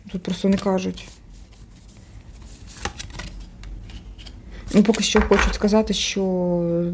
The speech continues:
сторінку цієї книги ти відкриєш, коли виметеш із свого життя щось,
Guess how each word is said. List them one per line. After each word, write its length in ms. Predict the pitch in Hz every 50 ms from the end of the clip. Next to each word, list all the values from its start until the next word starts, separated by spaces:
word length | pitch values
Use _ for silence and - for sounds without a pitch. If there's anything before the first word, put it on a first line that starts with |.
| 180 180
сторінку 440 | 175 - - 214 202 208 196 190 196
цієї 300 | 190 - 202 196 196 185
книги 400 | 185 - - 208 220 226 214 196
ти 200 | - - 202 190
відкриєш, 340 | 180 180 - - 208 202 190
коли 220 | - - 185 185
виметеш 580 | 180 175 175 208 220 220 196 - - 175 175 -
із 360 | 175 170 170 170 175 185 -
свого 240 | - 180 180 175 185
життя 360 | 175 180 - - - 196 196 - - - - - - - - - - - - - - - - - - -
щось, 560 | - - - - 185 - - - - - -